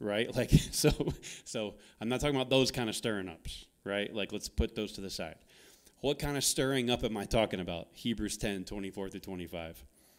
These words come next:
"Let us consider how to stir up one another to love and good works, not neglecting, neglecting meeting together as some are in the habit of doing,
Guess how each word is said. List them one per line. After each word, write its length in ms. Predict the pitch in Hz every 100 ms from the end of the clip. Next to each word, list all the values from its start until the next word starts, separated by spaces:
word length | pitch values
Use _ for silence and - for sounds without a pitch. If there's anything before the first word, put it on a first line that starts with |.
| _ - _ _ _ _ -
"Let 200 | 110 123
us 160 | 139
consider 580 | - 147 - - 117 101
how 140 | 104 101
to 140 | 104
stir 460 | - - 120 117 113
up 160 | 107
one 260 | 101 107 110
another 360 | 107 104 92
to 260 | 90 - 101
love 480 | 92 98 110 113 110 -
and 280 | 101 95 92
good 200 | 104 101
works, 640 | 98 85 - - - - _ _ _ _ _ _
not 440 | 98 101 107 120 135
neglecting, 560 | 135 127 120 117 113
neglecting 720 | 117 104 98 113 113 - 98 101
meeting 300 | 117 117 110
together 460 | 107 98 92 98
as 200 | 98 98
some 320 | - 147 143
are 80 | 123
in 100 | 113
the 100 | 110
habit 340 | 131 139 117 95
of 100 | 95
doing, 380 | 92 87 92